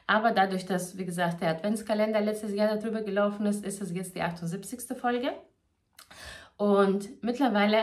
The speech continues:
habe ich nur auf Spotify, also meinen Podcast findest du auch über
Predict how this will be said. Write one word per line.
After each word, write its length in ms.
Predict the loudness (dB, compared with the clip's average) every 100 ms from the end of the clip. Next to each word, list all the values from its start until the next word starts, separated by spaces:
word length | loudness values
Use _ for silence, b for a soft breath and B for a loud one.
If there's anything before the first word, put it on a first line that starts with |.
| 0 -8 0
habe 300 | 0 2 0
ich 240 | -2 -6 -2
nur 500 | 2 4 4 0 -2
auf 160 | -4
Spotify, 720 | -6 -6 -6 -6 -6 -4 -2 -4
also 200 | -4 -4
meinen 220 | -4 -4
Podcast 420 | -6 -6 -6 -4
findest 320 | -4 -4 -6
du 60 | -6
auch 600 | -6 -6 -8 -8 -8 -8
über 340 | -6 -2 -2